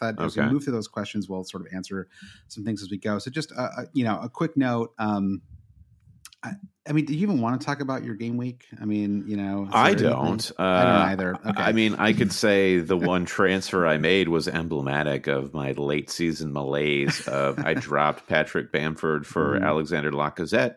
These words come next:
Speaker 2: and he pulled up with a hamstring after doing nothing against Fulham, two points. And I think the big takeaway for me at this stage of game week thirty-two is between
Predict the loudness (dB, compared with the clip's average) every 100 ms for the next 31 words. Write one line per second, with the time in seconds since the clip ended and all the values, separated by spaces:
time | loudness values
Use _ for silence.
0 | _ -2 -2 -2 -4 -10 _ -20 -20 -20
1 | _ -4 0 2 2 2 0 -2 0 0
2 | -2 -2 -2 0 0 -2 -4 -2 0 -2
3 | -2 -4 -4 -6 -6 -4 -4 -2 -2 -2
4 | -2 -2 0 0 0 -2 0 0 -2 -10
5 | -20 -2 2 4 4 2 2 2 2 2
6 | 4 2 2 0 -2 0 0 2 0 -2
7 | _ _ 0 0 2 0 0 -4 -8 -6
8 | 0 2 2 0 -4 -2 0 0 -2 -2
9 | -2 -2 -2 -2 2 2 2 0 -2 -6
10 | -4 -4 -2 -2